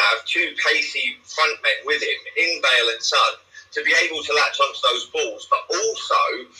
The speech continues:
with, I think, Bale not probably, now, let, Bale's rapid regardless, even if he, like we said last week, even if he's lost half a yard. But if Bale is going to, you know, I think then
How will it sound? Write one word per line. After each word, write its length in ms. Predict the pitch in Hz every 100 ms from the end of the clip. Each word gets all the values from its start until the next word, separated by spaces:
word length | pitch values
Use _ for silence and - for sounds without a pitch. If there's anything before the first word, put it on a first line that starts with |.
| - _ _ -
with, 360 | 147 196 - - - - -
I 60 | -
think, 240 | - - -
Bale 420 | 170 175 156 131 120 _ 147
not 340 | 160 165 -
probably, 600 | - - - - - - - - - -
now, 80 | 151
let, 240 | 175 -
Bale's 320 | 185 190 175 -
rapid 380 | - - - -
regardless, 640 | - - - - - -
even 240 | - - 226
if 140 | -
he, 100 | -
like 160 | - -
we 60 |
said 160 | - -
last 220 | - -
week, 140 | 147 -
even 220 | 160 185
if 80 | 180
he's 120 | - -
lost 180 | 180 -
half 160 | 269 -
a 60 | -
yard. 360 | 330 - - - - - - _
But 220 | - - - -
if 200 | - -
Bale 520 | 185 - - - -
is 200 | - -
going 300 | - - - -
to, 100 | -
you 80 | -
know, 80 | -
I 120 | -
think 240 | 190 - - -
then 140 | 233